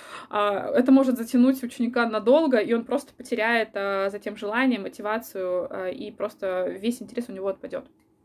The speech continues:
В общем, количество слов, новых слов на странице тоже должно быть таким адекватным, так скажем. Вот, соединили мы с вами уровень и цель,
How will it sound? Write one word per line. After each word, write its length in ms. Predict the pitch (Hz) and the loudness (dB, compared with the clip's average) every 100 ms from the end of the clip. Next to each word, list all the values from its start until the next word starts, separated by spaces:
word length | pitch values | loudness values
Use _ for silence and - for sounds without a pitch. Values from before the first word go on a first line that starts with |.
| _ _ _ _ _ | _ _ _ _ _
В 60 | - | -10
общем, 200 | 233 240 | -2 0
количество 380 | 247 254 262 226 | 2 0 -2 -6
слов, 320 | 240 285 392 | 0 0 0
новых 280 | - 226 208 | -2 -2 -4
слов 240 | - 247 254 | -2 -4 -2
на 200 | 214 196 | -4 -6
странице 420 | - 214 269 370 | -8 -4 -4 -4
тоже 240 | - 240 233 | -8 -8 -6
должно 240 | 196 226 | -6 -4
быть 180 | 233 214 - - - - | -4 -6 -10 -20 -18 -20
таким 320 | - 247 233 240 | -8 0 2 2
адекватным, 640 | 233 254 269 214 185 - | 0 -2 2 2 0 -6
так 180 | - - | -12 -16
скажем. 500 | - - - 226 254 - - - - - - _ | -14 -12 -12 -12 -12 -16 -20 -20 -20 -20 -20 _
Вот, 240 | 233 262 - | 6 6 6
соединили 440 | - 294 359 330 | 2 4 6 8
мы 100 | 269 | 8
с 80 | 262 | 6
вами 260 | 262 240 240 | 4 2 2
уровень 460 | 311 339 277 269 254 | 2 4 4 4 2
и 60 | |
цель, 460 | 240 - 208 302 | -4 0 2 0